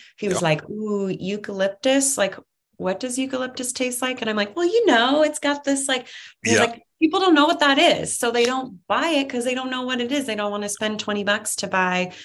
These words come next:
Speaker 1: So yeah, a lot
Speaker 2: Yeah.
Speaker 1: of it is those, what's for you versus what's for them.
Speaker 2: Exactly. And, um, you know, that touches on something. How big's your team become?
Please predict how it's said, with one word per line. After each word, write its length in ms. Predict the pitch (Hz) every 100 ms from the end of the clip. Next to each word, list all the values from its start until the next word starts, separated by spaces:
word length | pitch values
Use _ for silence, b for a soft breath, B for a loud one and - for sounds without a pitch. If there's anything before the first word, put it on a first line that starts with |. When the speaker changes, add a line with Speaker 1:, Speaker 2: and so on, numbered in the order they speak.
| -
Speaker 1:
So 340 | 233 208 -
yeah, 360 | 143 185 175 -
a 80 | 196
lot 220 | 208 214
Speaker 2:
Yeah. 60 | 226
Speaker 1:
of 40 |
it 80 | 202
is 140 | 190 196
those, 260 | 185 185 B B B _
what's 300 | 180 208 -
for 140 | -
you 420 | 196 196 233 214 196
versus 440 | 185 180 175 160
what's 280 | 170 - -
for 160 | 160
them. 380 | 143 110 120 160 _ _
Speaker 2:
Exactly. 680 | - 104 101 104 101 - 90 B B B -
And, 180 | 160 - -
um, 340 | 143 131 131
you 60 | 139
know, 120 | 151
that 180 | 147 175
touches 300 | 165 175 151
on 140 | 120
something. 360 | - 120 113 131
How 220 | - 151
big's 260 | 156 175 151
your 80 | 143
team 220 | - 180
become? 380 | 175 - 85